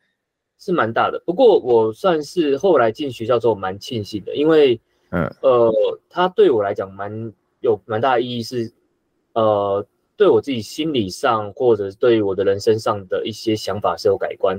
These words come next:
Speaker 1: 或者是让我对未来比较有一些多一点的想法，而不是纯粹就只是想说念书找一份工作这样子。
Speaker 2: 所以在过程中有一些新的发现。
Speaker 1: 对，有找到一些新的出路跟方向。
Speaker 2: 那，那你在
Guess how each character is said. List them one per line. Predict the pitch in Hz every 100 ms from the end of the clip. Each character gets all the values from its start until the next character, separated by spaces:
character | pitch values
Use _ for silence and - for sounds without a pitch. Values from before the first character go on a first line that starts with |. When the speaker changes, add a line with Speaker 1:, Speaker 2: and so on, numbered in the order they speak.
| 98
Speaker 1:
或 | 123 110
者 | 92
是 | 90 110 104 98 95 _ _ _ _ _
让 | 151
我 | 110
对 | 95
未 | 113 131 120
来 | 101 92
比 | 92
较 | - 104
有 | 95 87
一 | 98
些 | - - 110 107 107 101 _
多 | 147
一 | 156
点 | 98
的 |
想 | 90 90 95
法， | 107 - _
而 | 107
不 | 120
是 | 127
纯 | 117 104
粹 | 117
就 | 113
只 | -
是 | 90 110
想 | 107 90
说 | 104
念 | 113 123 104
书 | - 110 107
找 | 90 82
一 |
份 | 98 92
工 | 92 92
作 | 98 92
这 | -
样 | -
子。 | - _ _ _ _
Speaker 2:
所 | - 135
以 |
在 | 120 131
过 | 123 127 107
程 | - 90 87
中 | 95 92 92 90 101 -
有 | 87 62
一 | 92
些 | 92 95
新 | 90 - 85
的 | 73 67
发 | 64 62
现。 | - - - _ _ _ _ _ _
Speaker 1:
对， | - - _
有 | 113
找 | 101
到 | 113
一 | 120
些 | 123
新 | - 131
的 | 117 92
出 | - 107
路 | 107
跟 | 95 92
方 | 92 87
向。 | 90 92 - _ _ _ _ -
Speaker 2:
那， | 196
那 | 170 190
你 | 131 92
在 | 147 143 127